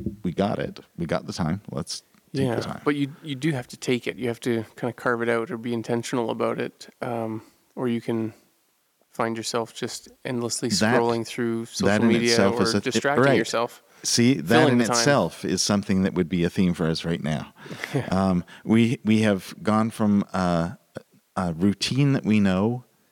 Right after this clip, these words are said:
Speaker 1: whether we liked it or not, it was nonetheless, we had a daily routine and, and things to, um, that being gone, like, l-, almost like overnight,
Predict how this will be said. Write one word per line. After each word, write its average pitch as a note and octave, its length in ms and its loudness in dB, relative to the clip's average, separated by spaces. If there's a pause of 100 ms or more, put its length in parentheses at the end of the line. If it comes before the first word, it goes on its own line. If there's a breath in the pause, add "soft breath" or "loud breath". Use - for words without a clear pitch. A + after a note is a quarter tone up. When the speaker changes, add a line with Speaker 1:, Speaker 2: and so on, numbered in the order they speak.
(140)
Speaker 1:
whether F2 300 0
we E2+ 120 4
liked F2 300 0
it G#2+ 100 2
or G2+ 100 4
not, G#2 380 0 (420 loud breath)
it - 240 -4
was F2 180 -4
nonetheless, G2 520 2
we F#2 100 -2
had F2+ 140 -2
a E2+ 60 0
daily G2 300 2
routine G2 480 2
and, E2 160 0 (240 loud breath)
and F#2 220 0
things A2 300 2 (200)
to, F#2 360 2
um, E2 400 -2 (140)
that - 440 -4
being F#2 280 4
gone, B1 520 -4 (640)
like, E2+ 300 -6
l-, G2+ 240 2
almost G2+ 420 0
like G2 200 0
overnight, F#2 560 0